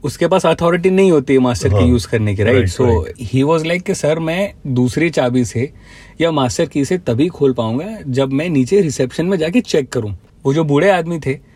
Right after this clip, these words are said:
Speaker 1: उन्होंने बोला कि "Let me try once again।"
Speaker 2: अच्छा।
Speaker 1: And जब उन्होंने थर्ड टाइम ट्राई किया, चाबी चल गई and उन्होंने दरवाजा खोला और वो रूम के अंदर चले गए। अच्छा,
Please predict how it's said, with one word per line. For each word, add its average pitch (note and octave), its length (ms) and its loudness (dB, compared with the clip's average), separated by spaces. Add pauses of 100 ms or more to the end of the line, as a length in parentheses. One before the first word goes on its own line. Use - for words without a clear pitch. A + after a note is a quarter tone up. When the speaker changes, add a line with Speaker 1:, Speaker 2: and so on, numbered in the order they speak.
(320)
Speaker 1:
उन्होंने D3+ 240 0
बोला E3+ 240 -2
कि F3+ 400 -2 (300)
"Let C3+ 180 0
me F#3 180 0
try E3 160 -2
once A#2 260 -2
again।" F#2 220 0 (340)
Speaker 2:
अच्छा। G2 340 0 (480)
Speaker 1:
And C#3+ 120 0
जब E3+ 160 2
उन्होंने F#3 280 2
थर्ड D3+ 380 0
टाइम F#3+ 240 -2
ट्राई E3+ 260 -2
किया, E3+ 280 -4 (460)
चाबी A2 260 0
चल C3+ 180 2
गई E3+ 180 0 (500)
and B2 480 2 (120)
उन्होंने C3 300 0
दरवाजा C3+ 400 2
खोला D3 320 0
और D3+ 140 2
वो C3+ 140 2
रूम B2+ 240 2
के C3 100 -2
अंदर A#2 200 0
चले A2+ 260 0
गए। B2+ 140 -4 (480)
अच्छा, - 280 -2